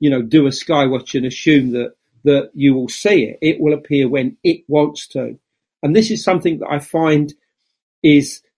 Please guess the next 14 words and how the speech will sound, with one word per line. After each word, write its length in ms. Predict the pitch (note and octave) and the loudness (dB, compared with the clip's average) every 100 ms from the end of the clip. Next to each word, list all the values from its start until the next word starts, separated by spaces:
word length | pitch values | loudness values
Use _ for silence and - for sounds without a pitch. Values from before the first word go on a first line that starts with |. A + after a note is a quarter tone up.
| _ | _
present 760 | - - A3 E3 A2 A2 - - _ _ _ - | -10 -2 0 0 -6 -8 -16 -20 _ _ _ 0
all 180 | F3 F3+ | 4 4
around 240 | D#3+ C#3+ | 4 0
the 100 | C#3+ | 0
world 420 | C#3 C3 A#2 A2 - | 0 0 -2 -6 -8
at 200 | D3+ - | -8 -8
such 280 | - C#3+ - | -8 -10 -10
sites, 680 | - C#3 A#2+ A2 - - - _ - | -10 -6 -6 -8 -14 -20 -20 _ -4
is 180 | D3+ B2+ | -2 0
you're 140 | D#3 | -2
dealing 360 | C#3 F3+ A3 F#3+ | 2 2 2 0
with 260 | D#3+ C#3+ D3 _ _ _ _ _ _ _ _ - | 2 2 0 _ _ _ _ _ _ _ _ -4
an 140 | C3+ | 0
entity, 720 | D#3 F3 - - F3+ F#3 F#3 | 2 0 -4 -10 -6 -4 -6